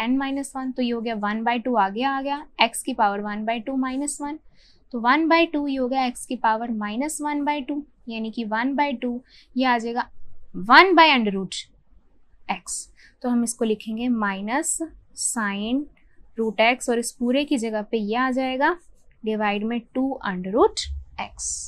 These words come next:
ठीक है, very simple। और यही था आपका आंसर।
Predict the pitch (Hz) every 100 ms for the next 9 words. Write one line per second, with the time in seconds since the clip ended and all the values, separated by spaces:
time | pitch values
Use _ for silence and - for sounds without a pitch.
0 | - - - _ - - - 254 381 392
1 | - 220 233 202 185 180 185 190 208 226
2 | 233 226 226 - 180 - - 392 - -
3 | - - - - - -